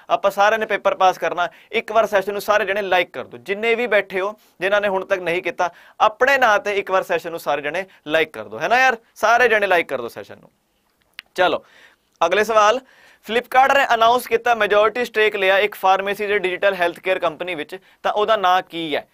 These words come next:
ਸੰਜੀਵਨੀ, ਦਵਾ ਇੰਡੀਆ, ਸਸਤਾ ਸੁੰਦਰ ਜਾਂ ਫਿਰ ਕੇਅਰ ਫਾਰਮੇਸੀ।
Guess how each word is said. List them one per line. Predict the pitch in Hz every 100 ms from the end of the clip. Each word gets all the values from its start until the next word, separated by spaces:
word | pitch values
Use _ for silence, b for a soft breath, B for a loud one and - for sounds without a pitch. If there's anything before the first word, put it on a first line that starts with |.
| _ _
ਸੰਜੀਵਨੀ, | 190 175 185 208 226 247 240 _
ਦਵਾ | 143 185 220
ਇੰਡੀਆ, | 220 202 202 208
ਸਸਤਾ | - 240 233 247
ਸੁੰਦਰ | 226 202 214
ਜਾਂ | 196 175
ਫਿਰ | 196
ਕੇਅਰ | - 196 196
ਫਾਰਮੇਸੀ। | 165 143 127 117 -